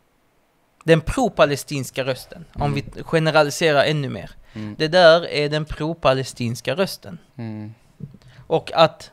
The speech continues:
Speaker 1: Centern tappar, S D tappar, S D är sopor ändå. Kristdemokraterna tappar.
Speaker 2: Skitparti.
Speaker 1: Kristdemokraterna, alltså de tappar mer än en tredjedel här.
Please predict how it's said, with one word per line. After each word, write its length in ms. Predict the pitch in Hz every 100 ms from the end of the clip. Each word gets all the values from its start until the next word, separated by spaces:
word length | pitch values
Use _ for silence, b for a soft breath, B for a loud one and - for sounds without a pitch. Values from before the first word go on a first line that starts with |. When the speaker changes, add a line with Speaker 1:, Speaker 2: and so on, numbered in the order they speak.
| _ _
Speaker 1:
Centern 600 | - - 180 208 208 196
tappar, 500 | 190 196 196 196 190 - - _ _ _ _ _ _ _ -
S 220 | 190 -
D 160 | 175 185
tappar, 440 | - 190 190 175
S 260 | 170 196 -
D 140 | - -
är 40 |
sopor 640 | - - 147 - 127 123
ändå. 420 | 131 127 139 175 180 _ _ _ _ _ _ _ _
Kristdemokraterna 1080 | - 196 196 - 196 185 196 185 185 170 165
tappar. 440 | 190 180 - 175
Speaker 2:
Skitparti. 960 | - - - 127 120 - 101 - 117 120 _ _ _
Speaker 1:
Kristdemokraterna, 920 | - 208 208 196 165 151 139 139 131 131 - - _ -
alltså 220 | 135 147
de 140 | 151
tappar 340 | 143 196 - 139
mer 380 | 143 226 135 123
än 300 | 135 131 - _ _ -
en 120 | 143
tredjedel 580 | 131 156 185 160 117 127
här. 240 | 170 -